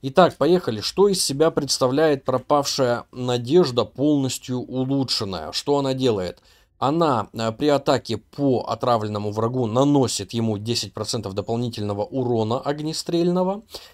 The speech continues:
Плюс также у нее есть вероятность срабатывания взрыва. Изначально это тридцать процентов, потом становится сорок.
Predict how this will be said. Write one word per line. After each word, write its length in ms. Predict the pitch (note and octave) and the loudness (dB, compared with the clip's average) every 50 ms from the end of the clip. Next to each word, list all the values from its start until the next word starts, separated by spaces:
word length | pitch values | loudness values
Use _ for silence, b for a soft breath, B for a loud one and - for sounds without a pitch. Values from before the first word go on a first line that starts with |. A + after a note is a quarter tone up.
| B B B _ | B B B _
Плюс 320 | - E3+ F3+ F#3 D#3 - - | 2 4 4 6 4 2 0
также 320 | - C#3 B2 A2 G2+ G#2 | 0 0 0 0 -2 -4
у 160 | G#2+ - C3 C3 | -2 -2 0 2
нее 260 | C3+ C3+ C3+ C#3+ D3 | 2 2 2 2 2
есть 280 | B2+ B2 A#2 - - | 2 2 0 -2 -2
вероятность 540 | A#2+ A#2 B2 B2+ C3 B2+ A2+ - B2 A2+ - | 0 2 2 4 4 2 0 0 -4 -4 -4
срабатывания 680 | - - B2 B2+ B2+ B2+ A#2+ - A2+ A2 A2 G#2+ G#2+ G#2 | -2 -2 -2 0 0 0 -2 0 -2 -2 -2 -2 -2 -2
взрыва. 600 | G#2 G#2+ A2 G#2 A#2 A#2 A2 A2 A2 G2+ G2 G#2+ B2 | -2 -2 -2 0 0 0 2 0 -2 0 0 0 0
Изначально 720 | B2 C#3+ C3 A2 B2 B2+ A#2+ - - C3 A#2 G#2+ G#2 G2+ | 0 0 -4 -4 -4 -4 -2 0 2 2 2 2 0 -4
это 220 | G2+ F#2 - G2+ | -4 -4 -6 -6
тридцать 360 | - - F3 F3+ - - G#3 | -4 -4 -4 -4 -4 -8 -8
процентов, 640 | - - A3+ A3 - - A#3 A#3 A3 A#3 A3+ - b b b b b b _ | -6 -6 -6 -4 -2 -2 0 0 -2 -4 -6 -6 b b b b b b _
потом 300 | - G2 F#2 A2 C#3 F3 | -6 -4 -2 0 -2 -2
становится 500 | - - B2 A2+ A2+ A2 A2 G2+ - - | -2 -4 -4 -2 -2 -2 -2 -2 -4 -6
сорок. 480 | - - - G2+ F#2+ F2 E2+ - - | -6 -4 -4 -4 -4 -6 -8 -10 -14